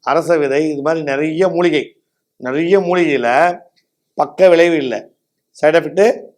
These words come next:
கிடையாது. நீங்க ஒரே ஒரு மாத்திரை போட்டீங்கன்னா ரெண்டு மணி நேரத்துக்கு முன்னே அந்த மாத்திரை போட்டா போதும், மினிமம் மூணு வாட்டி இல்ல இரண்டு வாட்டி, நான் கேரண்டி சொல்றேன்,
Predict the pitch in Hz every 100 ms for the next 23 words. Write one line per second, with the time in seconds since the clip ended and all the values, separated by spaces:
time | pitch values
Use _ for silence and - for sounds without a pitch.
0 | _ - 147 147 135 107 95 - _ _
1 | _ 135 139 139 147 185 202 170 175 175
2 | 151 143 127 127 147 165 165 _ _ _
3 | _ - 160 196 180 165 180 175 170 156
4 | 170 156 143 156 147 156 156 135 135 127
5 | 151 170 _ _ _ _ _ _ _ _
6 | 147 165 196 214 226 226 - _ _ 139
7 | 175 202 185 190 190 196 175 156 170 170
8 | 165 170 170 - _ _ 135 127 160 196
9 | 175 156 139 127 104